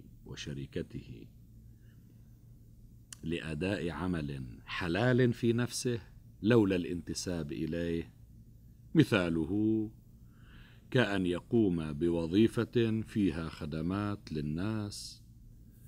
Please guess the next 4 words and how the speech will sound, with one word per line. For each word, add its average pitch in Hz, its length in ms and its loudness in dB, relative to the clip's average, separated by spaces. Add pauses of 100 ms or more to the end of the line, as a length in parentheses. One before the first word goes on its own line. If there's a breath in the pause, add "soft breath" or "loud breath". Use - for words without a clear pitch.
(1000 soft breath)
كإعطاء 87 720 2
دواء 95 760 0 (480)
وتهيئة 78 1080 -4 (200)
أمور 98 720 2